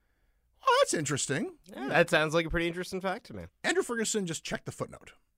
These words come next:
Speaker 1: Where are you getting that? Like, how do you actually count that poets, in contrast to other professions, die, like, c-, commit suicide five times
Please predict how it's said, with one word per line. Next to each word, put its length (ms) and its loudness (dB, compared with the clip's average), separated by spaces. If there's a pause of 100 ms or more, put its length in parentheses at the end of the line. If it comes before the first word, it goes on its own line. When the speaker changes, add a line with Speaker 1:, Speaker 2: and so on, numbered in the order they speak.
(160)
Speaker 1:
Where 120 0
are 100 0
you 60 2
getting 220 -4
that? 100 -10
Like, 80 -6
how 160 -2
do 40 -6
you 140 -2
actually 300 -6
count 480 -6 (420)
that 240 0
poets, 640 2 (360)
in 200 -2
contrast 540 -2
to 100 -14
other 160 -2
professions, 840 -6 (420)
die, 520 2
like, 160 -8 (120)
c-, 60 -10
commit 260 -4
suicide 640 0 (540)
five 220 4
times 340 -4